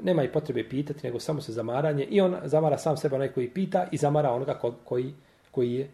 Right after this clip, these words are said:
Isto tako, ovaj, da čovjek, a, a,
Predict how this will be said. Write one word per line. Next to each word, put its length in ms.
Isto 240
tako, 440
ovaj, 320
da 100
čovjek, 440
a, 40
a, 380